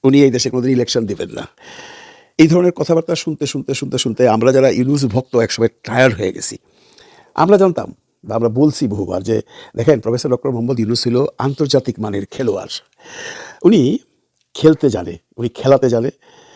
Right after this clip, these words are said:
উনি মানুষের নার্ভ চিনে, উনি কাউকে তোয়াক্কা করেন না, উনি কাউকে কেয়ার করেন না, উনি কোনো দলকে তোষামোদী করেন না।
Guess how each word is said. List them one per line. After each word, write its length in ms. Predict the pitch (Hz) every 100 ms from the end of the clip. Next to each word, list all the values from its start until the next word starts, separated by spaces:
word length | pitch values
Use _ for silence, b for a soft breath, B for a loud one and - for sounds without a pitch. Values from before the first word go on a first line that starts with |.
| b -
উনি 180 | 175 139
মানুষের 380 | 135 143 143
নার্ভ 280 | 120 127 147 -
চিনে, 240 | 107 82 - _ _ _ _ _ _ -
উনি 160 | 139 151
কাউকে 220 | 127 123
তোয়াক্কা 320 | 123 110 101
করেন 200 | - 76
না, 160 | - - - _ B B B B B
উনি 100 | 143
কাউকে 240 | 147 151 170
কেয়ার 320 | - 147 160
করেন 220 | 117 85
না, 180 | - -
উনি 140 | - 135
কোনো 180 | 143 135
দলকে 540 | 127 139 - 156 120
তোষামোদী 400 | - - 160 139
করেন 200 | 104 95
না। 220 | 92 -